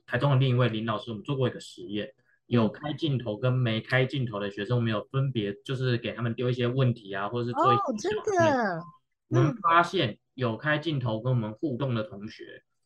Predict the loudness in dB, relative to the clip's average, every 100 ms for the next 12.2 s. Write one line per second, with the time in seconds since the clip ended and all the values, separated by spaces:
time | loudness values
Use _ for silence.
0 | _ 0 0 0 -4 -4 -2 -2 -4 -4
1 | -2 -2 -4 -2 -2 -2 -4 -8 -8 -8
2 | -4 -2 -2 -4 -6 -10 -8 -4 -2 -2
3 | -4 -6 -4 -4 -4 -6 -6 -8 -18 -12
4 | -12 -12 -20 _ _ _ _ -12 -4 0
5 | 0 0 -2 2 2 2 2 2 6 4
6 | 4 4 2 2 2 2 2 0 0 -4
7 | -6 -2 2 4 4 4 4 2 0 2
8 | 4 4 2 2 0 0 0 -2 -2 -2
9 | -6 _ -8 -6 -6 0 4 4 6 6
10 | 6 2 2 0 0 -6 -6 -10 -12 _
11 | _ _ _ _ _ _ _ _ _ 0
12 | 4 4